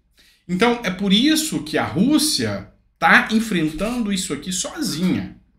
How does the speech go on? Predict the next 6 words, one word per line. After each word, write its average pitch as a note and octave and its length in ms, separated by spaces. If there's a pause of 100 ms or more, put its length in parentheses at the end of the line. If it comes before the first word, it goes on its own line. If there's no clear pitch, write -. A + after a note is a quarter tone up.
(300)
tá? G3 340 (680)
Se - 300
a F4 120
Rússia F3 680
receber G#3+ 760
armamentos C#3+ 1400